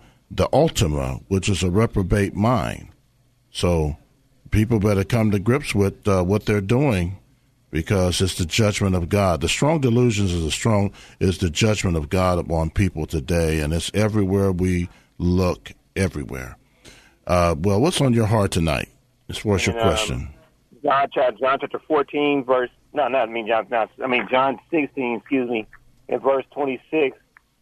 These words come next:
Speaker 1: Okay. Why don't you, uh, read that?
Speaker 2: Okay, it says, "In that day you will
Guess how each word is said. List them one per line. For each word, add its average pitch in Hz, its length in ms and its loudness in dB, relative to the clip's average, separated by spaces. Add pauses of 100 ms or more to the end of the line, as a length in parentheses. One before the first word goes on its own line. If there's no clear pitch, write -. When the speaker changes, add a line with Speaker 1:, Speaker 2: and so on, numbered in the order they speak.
(480)
Speaker 1:
Okay. 98 560 0 (340)
Why 98 220 2
don't 139 320 0
you, 104 380 2
uh, 90 260 2 (100)
read 101 260 0
that? 62 240 -4 (1120)
Speaker 2:
Okay, 135 300 0
it 127 120 -2
says, 135 260 2 (580)
"In 147 320 -2
that 160 340 0
day 160 400 0 (100)
you 147 200 -4
will 165 140 0